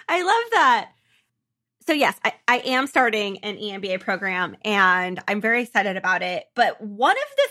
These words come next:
things that we talk about besides situation analysis, or that I've learned so far, and it's something that I know, right?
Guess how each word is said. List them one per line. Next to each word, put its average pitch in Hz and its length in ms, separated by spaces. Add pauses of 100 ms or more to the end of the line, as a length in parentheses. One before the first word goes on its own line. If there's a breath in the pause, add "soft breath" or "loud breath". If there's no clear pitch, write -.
things 247 560 (220)
that 226 160
we 226 80
talk - 260
about 190 220
besides 208 340 (140)
situation 220 580
analysis, 190 640
or 196 140
that 190 100
I've 190 140
learned 240 340 (120)
so 202 300
far, - 540 (640 soft breath)
and 392 100
it's 539 120
something 659 340
that 247 120
I 240 100
know, 208 180 (420)
right? 196 400